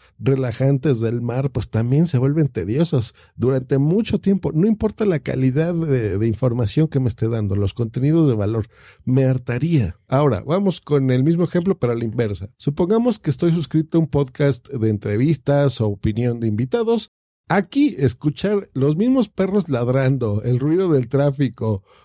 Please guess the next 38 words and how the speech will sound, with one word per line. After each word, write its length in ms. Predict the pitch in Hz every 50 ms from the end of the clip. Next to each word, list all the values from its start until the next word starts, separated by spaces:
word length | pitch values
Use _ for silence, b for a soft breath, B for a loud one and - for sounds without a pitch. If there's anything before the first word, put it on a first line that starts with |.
| b b
o 180 | - 117 117 120
el 160 | 123 131 135
mar 260 | 143 160 170 185 196
de 120 | 190 196 180
fondo, 640 | - - 170 170 160 156 143 120 117 131 208 285 - -
por 240 | 131 135 139 165
más 420 | 185 214 226 254 285 349 302 - -
interesante 840 | 302 262 - - 151 131 135 131 - - 156 160 165 165 - 160 -
que 160 | - - 113
sea 260 | - - 143 131 131
lo 160 | 127 120 113 110
que 180 | - 117 113
yo 160 | 113 135 147
te 120 | 147 - 127
esté 240 | 107 - - 120 123
comentando, 880 | - 120 107 101 95 92 98 - 98 104 104 101 104 123 165 233 226 _ _ _ _
me 160 | - 113 127
va 120 | 139 170 214
a 80 | 233
perder 500 | - 262 262 254 240 285 302 302 226 160 131
porque 280 | 131 135 120 120 139
vas 220 | 147 180 196 - -
a 20 |
estar 300 | 214 - - 208 208 214
escuchando. 640 | 220 214 - - - 170 151 - - 190 202 196 175
Lo 100 | 170 -
que 140 | - 175
quieres 320 | - - 233 - - - -
es 160 | 226 202 -
oír 160 | 208 214 202
mi 140 | 214 208 202
opinión, 540 | 190 165 139 151 147 151 160 170 165 143 131
quieres 260 | - 180 185 196 185
saber 300 | - 170 160 165 175 175
lo 120 | 180 170
que 120 | - - 127
estoy 220 | - - 156 156
pensando, 800 | 156 _ 151 143 143 135 127 - - 147 151 156 151 147 135 131